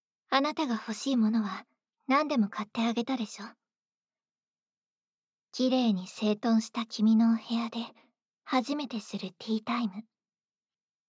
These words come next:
素敵なケーキが食べたかっただけです。どう？私が入れた紅茶のお味は。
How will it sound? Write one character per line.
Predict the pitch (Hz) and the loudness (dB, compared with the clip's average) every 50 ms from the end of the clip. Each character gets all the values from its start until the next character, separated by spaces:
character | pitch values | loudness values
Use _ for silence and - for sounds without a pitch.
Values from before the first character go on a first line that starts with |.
| _ _ _ _ _ _ _ _ _ | _ _ _ _ _ _ _ _ _
素 | - - - | -14 -10 -6
敵 | - 302 277 - 302 302 | -4 -4 -4 -4 -4 -2
な | 320 320 | -2 -2
ケ | 320 - 339 330 | -2 -2 -2 -2
ー | 339 | -2
キ | - - 226 | -2 -4 -6
が | 208 202 | -6 -6
食 | - - 220 - | -4 -6 -4 -4
べ | 247 254 | -4 -6
た | 294 294 | -6 -6
か | - 277 | -4 -6
っ | 262 | -8
た | - - 202 | -6 -8 -10
だ | - 196 | -10 -10
け | - - 247 | -8 -8 -6
で | 220 226 | -6 -6
す。 | - - - - _ _ _ _ _ _ _ _ _ _ _ _ _ _ _ _ _ _ _ _ _ _ _ - - - - _ _ _ _ _ _ _ _ | -8 -8 -14 -18 _ _ _ _ _ _ _ _ _ _ _ _ _ _ _ _ _ _ _ _ _ _ _ -20 -20 -20 -20 _ _ _ _ _ _ _ _
ど | - 262 277 269 240 233 | 0 0 2 4 4 4
う？ | 254 - - _ _ _ _ _ _ _ _ _ _ _ _ _ _ _ _ | 2 0 -6 _ _ _ _ _ _ _ _ _ _ _ _ _ _ _ _
私 | 220 226 - - 220 - 247 | -4 -2 -2 -4 -4 -2 0
が | 220 240 | 2 2
入 | 226 214 | 2 2
れ | 233 233 | 0 0
た | - 233 226 | -2 -6 -6
紅 | - - 233 233 | -4 -4 -4 -4
茶 | - - 233 | -2 0 2
の | 220 226 226 226 | 4 4 4 4
お | 233 | 2
味 | 233 226 - 226 | 0 -2 -6 -6
は。 | 233 233 - | -6 -8 -10